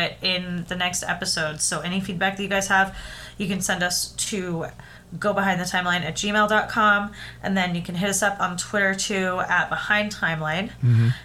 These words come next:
Speaker 1: And, uh, make sure that you subscribe. We're available wherever you guys listen to podcasts now. So subscribe, send us your feedback.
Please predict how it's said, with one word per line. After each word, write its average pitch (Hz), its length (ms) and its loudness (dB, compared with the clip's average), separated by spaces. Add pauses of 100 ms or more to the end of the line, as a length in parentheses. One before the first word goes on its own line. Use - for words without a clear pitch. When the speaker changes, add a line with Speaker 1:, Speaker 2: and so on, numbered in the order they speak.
(120)
Speaker 1:
And, 208 460 2
uh, 226 640 6
make 226 180 -2
sure 269 220 0
that 247 120 0
you 262 120 -2
subscribe. 247 440 2
We're 226 140 4
available 214 460 4
wherever 202 360 2
you 220 120 2
guys 220 200 2
listen 208 240 -2
to 214 80 0
podcasts 190 360 2
now. 180 100 0
So 170 200 -4
subscribe, 202 920 2 (760)
send 233 340 2
us 226 160 2
your 240 80 0
feedback. 220 640 4